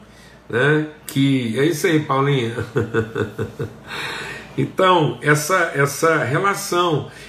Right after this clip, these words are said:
é, é, é, é o, é o simples e intenso.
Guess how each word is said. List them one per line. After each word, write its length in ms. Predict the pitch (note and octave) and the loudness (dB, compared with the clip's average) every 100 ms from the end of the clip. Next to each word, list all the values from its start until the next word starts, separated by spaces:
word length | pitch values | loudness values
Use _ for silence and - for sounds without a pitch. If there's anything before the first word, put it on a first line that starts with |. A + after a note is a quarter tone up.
| - | -8
é, 100 | C3+ | 2
é, 460 | C3+ C3+ C3 C3 C#3+ | 2 2 0 -4 -2
é, 320 | C#3+ C#3+ D3 | 0 0 2
é 80 | C#3 | 2
o, 140 | C3+ C3 | 2 0
é 100 | - | 0
o 120 | C#3 C3+ | -2 -2
simples 1120 | - - G3+ C4+ C4 - A#3 A#3 A3 - G3 | -6 -6 0 2 2 0 0 2 2 -2 -4
e 60 | |
intenso. 960 | F#3 G3 D#3 - C#3+ C3+ A2+ - - | -2 0 -2 2 4 2 -2 -10 -14